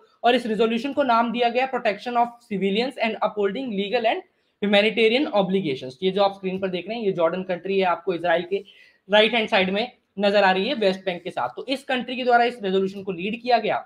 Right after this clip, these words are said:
और resolution में कुछ बातें कही गई। क्या बातें कही गई थी? बातें ये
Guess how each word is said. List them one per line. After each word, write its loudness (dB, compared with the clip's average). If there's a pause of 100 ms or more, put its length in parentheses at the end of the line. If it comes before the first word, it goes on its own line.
(160)
और 2
resolution -2
में -4
कुछ -10
बातें 0
कही -2
गई। -8
क्या 2
बातें 0
कही -4
गई -6
थी? -16 (340)
बातें 4
ये -2